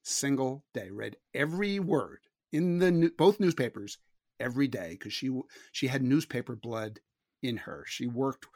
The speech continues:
briefly with Red Smith at the old Philadelphia Record. And so she had a lot of n-, writer friends, and she loved great writing. And so anytime she read something great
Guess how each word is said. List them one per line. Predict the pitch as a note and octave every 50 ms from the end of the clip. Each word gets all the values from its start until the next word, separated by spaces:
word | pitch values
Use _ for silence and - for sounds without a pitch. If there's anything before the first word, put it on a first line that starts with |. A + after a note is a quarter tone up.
| - _ _ - - - - - - _ _ _ _ _ _ _
briefly | - C#3+ D#3 D#3 - D#3
with | B2+ C3+ B2 - -
Red | A2+ A#2 C3+ E3+ D#3 -
Smith | - - - - B2+ D3 G3 - - - - - - - _ - _ _ -
at | G#2 G#2+ -
the | A2 A#2+
old | B2+ B2 A#2+ A#2+
Philadelphia | - - C#3+ D3 D3 C#3 C3+ C#3 - - C3 C3
Record. | B2+ C3+ C3+ B2+ - - E2 E2
And | F2+ - G#2+
so | - - C#3 C3 B2+ B2 A2+ - _ - - - - - - _
she | - - D3
had | B2+
a | B2+
lot | C3 B2
of | A#2 A#2
n-, | A#2 A2+ G#2+ A2+ A#2+ A2+ A#2 A#2+ B2 - _ _ _ _ _ -
writer | A#2+ A2+ B2 C#3 D3 C#3 C#3+
friends, | - - - D#3 D3+ D#3 D#3 D3+ D3+ D#3+ D3+ - - - - - _ _ _ _
and | A#2 A2 A2 A2 -
she | - -
loved | A#2+ A2+ A#2 A#2+ B2 C3 C#3 C3+ C3+ B2+ B2+ - _
great | - - A2+ A2+ A#2 A#2 - - _ _ _
writing. | - A2+ A2+ A2+ A2 G2 E2 D2+ F2+ - _ _ - - - - - - _ _ _
And | C3+ C3 C3 B2+ -
so | - - F3 D#3+ D3+ D3 C#3+ C#3 B2 - _ _ _ _ _ _ _ _ _ _ - _ _ _ _ _ _ _ _ _ _ _ _ _ _ _ _ _
anytime | - F#3 A3+ B3 G3 - G3 G3 G3+ F3+
she | - - - F3+ F3 F#3
read | E3+ C#3+ E3 E3 E3 D#3
something | - - - E3 D#3+ D#3+ - C#3 B2 A#2 A2+ G#2+ G2
great | - F#2+ F#2 F#2+ F#2+ A#2+ C#3+ D#3